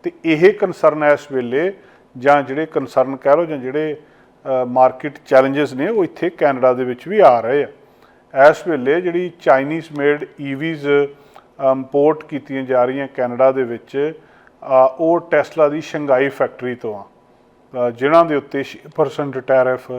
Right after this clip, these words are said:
ਇਸ ਵੇਲੇ ਲੱਗ ਰਿਹਾ ਹੈ। ਸੋ ਇਹ ਆਉਣ ਵਾਲੇ ਸਮੇਂ ਦਾ ਇੱਕ ਬਹੁਤ ਵੱਡਾ ਮੁੱਦਾ ਆ।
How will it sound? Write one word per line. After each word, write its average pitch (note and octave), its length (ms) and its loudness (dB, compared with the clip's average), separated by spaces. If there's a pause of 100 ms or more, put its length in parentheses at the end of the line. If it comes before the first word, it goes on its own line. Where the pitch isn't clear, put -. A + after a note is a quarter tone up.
(720)
ਇਸ - 200 -4
ਵੇਲੇ B2+ 340 -2 (1400)
ਲੱਗ B2+ 240 0
ਰਿਹਾ E3 300 6
ਹੈ। E3+ 200 -8 (240)
ਸੋ D#3+ 460 -4
ਇਹ F3 140 2
ਆਉਣ D#3+ 180 2
ਵਾਲੇ D#3+ 200 2
ਸਮੇਂ D3 320 -6
ਦਾ D3+ 80 0
ਇੱਕ D3+ 160 -6
ਬਹੁਤ D3+ 340 -2
ਵੱਡਾ C#3 300 0
ਮੁੱਦਾ D3+ 480 6
ਆ। B2 120 -16